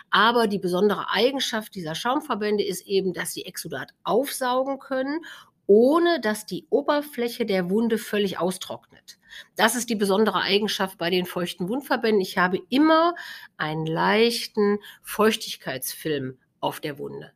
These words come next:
Ähm, wenn jetzt aber die, die Mulde zu groß ist oder wenn jetzt Taschen da sind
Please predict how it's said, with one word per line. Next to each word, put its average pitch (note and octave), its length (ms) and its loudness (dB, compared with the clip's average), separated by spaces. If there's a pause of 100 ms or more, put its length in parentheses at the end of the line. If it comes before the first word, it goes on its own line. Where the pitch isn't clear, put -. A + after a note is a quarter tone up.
(840)
Ähm, F3+ 580 4
wenn G3+ 300 6
jetzt D4 320 2
aber G#3+ 540 2 (140)
die, G3 400 -4
die F#3+ 100 0
Mulde A3+ 640 6
zu - 180 -6
groß B3+ 460 0
ist B2+ 260 -12
oder F#3 320 -2
wenn A#3 240 2
jetzt G#3 340 -2
Taschen A#3+ 440 0
da C3+ 300 -8
sind C#3 280 -14